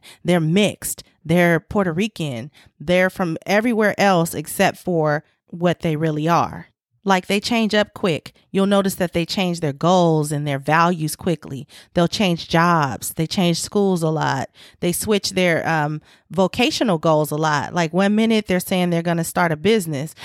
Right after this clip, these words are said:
and then the next minute they're going to school to become a nurse, or now they're trying to become a model, or they're wanting to be a lawyer. So they have these sudden changes too in their opinions and their plans about different careers.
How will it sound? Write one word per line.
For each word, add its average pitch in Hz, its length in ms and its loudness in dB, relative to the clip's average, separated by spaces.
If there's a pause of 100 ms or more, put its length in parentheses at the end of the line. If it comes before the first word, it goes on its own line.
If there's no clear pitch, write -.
(160)
and 175 160 2
then 185 100 4
the 175 80 4
next 202 300 0
minute 190 260 0
they're 175 140 -2
going 175 220 0
to 165 40 -2
school 226 320 0
to 190 60 -2
become 165 300 -6
a 147 40 -4
nurse, 156 520 -2 (220)
or 175 240 2
now 180 300 2
they're 185 400 2 (180)
trying 190 240 2
to 180 60 -2
become 185 300 -4
a 160 40 -2
model, 165 580 -2 (200)
or 175 340 0
they're 175 160 -2
wanting 185 340 0
to 175 120 -8
be 180 120 -2
a 165 60 0
lawyer. 165 600 0 (240)
So 180 340 2
they 190 160 2
have 208 240 0
these 180 160 -4
sudden 202 340 0
changes 202 560 -2
too 277 280 0
in 165 160 0
their 165 180 2
opinions 202 640 0
and 170 120 0
their 160 120 -2
plans 220 440 0
about 160 280 0
different 170 320 -2
careers. 165 640 -4